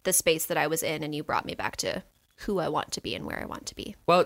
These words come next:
Speaker 2: do you remember when we first started dating and I said the one thing you're gonna get out of this relationship is self-confidence?
Speaker 1: Yeah.
Speaker 2: And you were
Speaker 1: Yeah.
Speaker 2: like, "Uh,
Speaker 1: Like, "I don't know, I'm
Speaker 2: okay."
Speaker 1: not a very confident person. We'll see."
Speaker 2: Yeah, we'll see about this. And look at you now.
Speaker 1: Yep.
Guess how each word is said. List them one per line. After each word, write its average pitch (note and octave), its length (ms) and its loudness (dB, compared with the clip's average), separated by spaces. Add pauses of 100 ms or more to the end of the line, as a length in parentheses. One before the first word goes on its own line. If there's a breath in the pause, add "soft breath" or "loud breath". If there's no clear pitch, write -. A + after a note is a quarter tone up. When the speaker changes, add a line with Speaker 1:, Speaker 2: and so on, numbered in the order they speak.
Speaker 2:
do D#3+ 120 0
you G#3+ 120 8
remember E3 380 6
when C#3 100 8
we A#2+ 80 6
first A2 320 4
started G2+ 240 2
dating G2 500 2
and G2 100 4
I G#2 80 6
said G#2 200 2
the G#2 80 6
one F#2+ 260 2
thing G#2 160 0
you're G2+ 120 4
gonna G2+ 160 6
get G2 120 6
out G2 100 6
of F#2+ 60 2
this F#2 180 -6
relationship F#2+ 580 -2
is - 80 -2
self-confidence? F2+ 680 0 (320 loud breath)
Speaker 1:
Yeah. F3 500 0 (300 loud breath)
Speaker 2:
And A2 200 4
you G#2+ 140 4
were G#2 80 6
Speaker 1:
Yeah. G#2 40 6
Speaker 2:
like, G2+ 220 4
"Uh, - 20 -6
Speaker 1:
Like, F#3 840 10
"I A4 120 10
don't G4+ 140 8
know, F#4+ 60 8
I'm F#4 60 10
Speaker 2:
okay." - 80 8
Speaker 1:
not E4 140 8
a D#4+ 60 0
very D#4 220 8
confident C#4+ 460 4
person. C4 400 2
We'll A#3 140 -2
see." A3 360 0
Speaker 2:
Yeah, C#3+ 220 6
we'll A2 140 4
see D3+ 220 0
about G#2 300 2
this. F#2+ 240 2
And A2 120 2
look D3+ 160 4
at - 100 -6
you D#3+ 60 0
now. A#2 280 4 (140)
Speaker 1:
Yep. D#3+ 280 -6